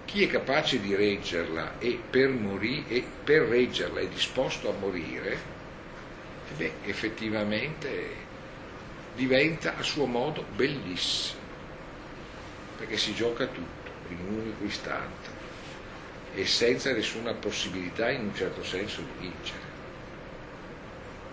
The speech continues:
In un certo senso in libertà va cercando che si cara,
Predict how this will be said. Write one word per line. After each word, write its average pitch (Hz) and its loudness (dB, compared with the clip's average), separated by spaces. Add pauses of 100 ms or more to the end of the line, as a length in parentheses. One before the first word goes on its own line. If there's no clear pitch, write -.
(1900)
In - -12
un - -10
certo - -2
senso 95 2
in 104 2
libertà 113 2
va 113 -4
cercando 117 -2
che 113 -4
si - 0 (100)
cara, 110 -4